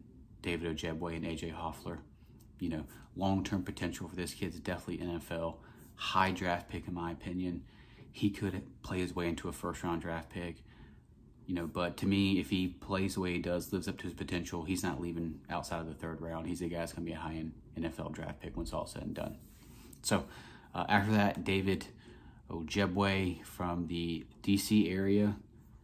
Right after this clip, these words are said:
I believe he went to the same school that Trey Williams went to. What I love about this kid, I mean, physically ready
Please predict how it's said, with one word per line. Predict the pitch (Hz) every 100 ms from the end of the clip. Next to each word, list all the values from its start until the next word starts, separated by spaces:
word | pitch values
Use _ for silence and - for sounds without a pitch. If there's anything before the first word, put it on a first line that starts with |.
| - - - - - -
I | 87
believe | 92 104 104
he |
went | 110 104
to |
the | -
same | 95 95
school | - - 98
that | 90 85 -
Trey | - 98
Williams | 87 85 85 90 107
went | 101 -
to. | 110 107 - - - -
What | -
I | 87
love | 90 104
about | 98 98 92
this | 104 -
kid, | - 107 101 - - - - - -
I |
mean, | 87 85 85 85 90 - - - - - -
physically | - - 104 110 - 110 104 - -
ready | 85 87 95 98 101